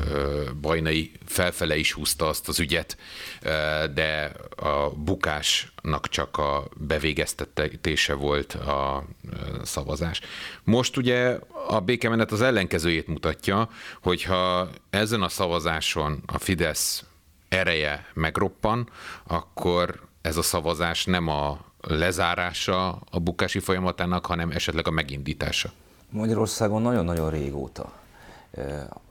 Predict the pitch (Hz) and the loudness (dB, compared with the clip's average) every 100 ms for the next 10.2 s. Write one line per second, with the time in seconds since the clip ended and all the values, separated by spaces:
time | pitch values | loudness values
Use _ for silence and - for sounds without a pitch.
0 | - 87 80 - 82 78 73 85 78 78 | -2 0 2 -2 -2 -2 0 0 0 0
1 | 76 78 80 78 76 78 78 80 78 71 | 0 0 0 0 0 -2 -2 -2 -2 -2
2 | 69 67 67 69 67 82 80 90 90 - | -2 -2 -4 -4 -4 0 2 2 0 -6
3 | - - - - - - - - - - | -20 -20 -20 -20 -20 -20 -20 -20 -20 -20
4 | - - - - 82 80 87 87 80 78 | -20 -20 -6 0 2 4 4 4 2 0
5 | 87 87 - - - - - - - - | 0 0 0 0 0 0 -2 -2 -4 -6
6 | - - - - 80 80 - - - - | -8 -10 -14 -10 -8 -10 -12 -14 -14 -14
7 | - - - - - - - _ _ - | -16 -18 -20 -20 -20 -20 -20 _ _ -20
8 | - - 76 95 80 80 82 82 85 - | -20 -12 -2 2 2 2 2 0 0 0
9 | 78 69 69 73 73 76 - 82 80 87 | 2 2 2 0 -2 -2 2 4 4 2
10 | 85 | 0